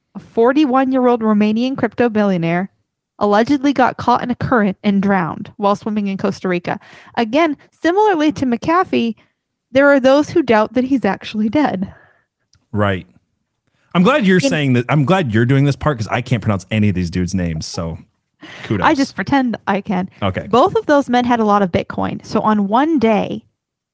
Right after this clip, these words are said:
Speaker 1: more than ten thousand Bitcoins were lost forever.
Speaker 2: And at that time, weren't Bitcoins worth about ten grand each? No, more than that.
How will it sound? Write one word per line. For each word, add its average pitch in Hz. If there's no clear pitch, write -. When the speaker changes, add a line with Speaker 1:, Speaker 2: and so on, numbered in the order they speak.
Speaker 1:
more 233
than 226
ten 277
thousand 226
Bitcoins 185
were 185
lost -
forever. -
Speaker 2:
And 131
at 151
that 160
time, 147
weren't 117
Bitcoins 113
worth 110
about 101
ten 98
grand 95
each? -
No, 180
more 160
than 104
that. 78